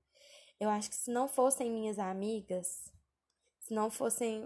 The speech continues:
o apoio e o convívio que eu tive delas, a minha vida hoje seria completamente solitária, sabe? Sozinha mesmo, de ter uma pessoa que, pra eu poder contar minhas coisas. É,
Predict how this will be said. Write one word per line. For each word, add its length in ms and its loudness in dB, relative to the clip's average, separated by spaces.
o 100 0
apoio 420 6
e 40 4
o 40 0
convívio 460 -2
que 120 0
eu 80 0
tive 260 -6
delas, 720 0
a 60 -6
minha 240 2
vida 240 -2
hoje 160 4
seria 240 2
completamente 760 -2
solitária, 760 -4
sabe? 420 -4
Sozinha 480 -2
mesmo, 380 -4
de 100 -12
ter 100 -4
uma 140 -2
pessoa 480 -2
que, 500 -4
pra 120 0
eu 80 4
poder 300 2
contar 380 -2
minhas 220 -4
coisas. 480 -10
É, 720 6